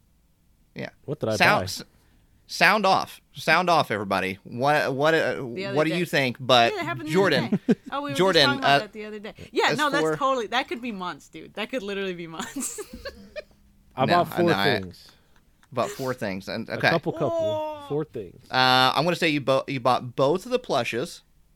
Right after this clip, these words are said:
Speaker 2: Okay.
Speaker 1: Both of the plushes. You bought the Garchomp pen.
Speaker 2: Okay.
Speaker 1: And you bought the skateboard.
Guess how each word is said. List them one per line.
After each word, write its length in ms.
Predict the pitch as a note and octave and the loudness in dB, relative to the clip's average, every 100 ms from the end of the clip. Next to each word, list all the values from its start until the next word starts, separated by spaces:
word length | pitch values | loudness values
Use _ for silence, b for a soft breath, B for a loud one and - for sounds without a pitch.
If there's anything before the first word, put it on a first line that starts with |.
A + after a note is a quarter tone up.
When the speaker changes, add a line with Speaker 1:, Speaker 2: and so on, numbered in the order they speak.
| _ | _
Speaker 2:
Okay. 400 | G#2 - G2 A2 - _ _ _ _ _ _ | -18 -14 -12 -12 -16 _ _ _ _ _ _
Speaker 1:
Both 180 | A2+ C3 | -2 -2
of 60 | F#3 | -2
the 60 | |
plushes. 520 | F#3+ E3 C#3 C#3+ C#3 - b b | -4 -2 -2 -2 -4 -6 b b
You 120 | - A2+ | -8 -2
bought 300 | A#2 B2+ - | 4 4 2
the 60 | |
Garchomp 600 | D3+ C3+ C#3 C#3 B2 F#2 - | 0 2 0 -2 -4 -6 -6
pen. 340 | F#2 E2+ F#2 _ - | -6 -6 -12 _ -18
Speaker 2:
Okay. 420 | F#2+ G2+ G2 F3 - _ _ _ _ _ _ _ _ _ _ _ _ _ _ | -14 -12 -12 -14 -18 _ _ _ _ _ _ _ _ _ _ _ _ _ _
Speaker 1:
And 560 | B2 C3 C3+ E3+ B3 - - - _ _ _ _ _ _ _ _ _ - | 2 4 4 2 -2 -6 -14 -20 _ _ _ _ _ _ _ _ _ -14
you 120 | G#2+ | -6
bought 200 | G2 F#2 | -4 -4
the 60 | |
skateboard. 500 | G2 G2 F2+ - - | -8 -8 -8 -10 -14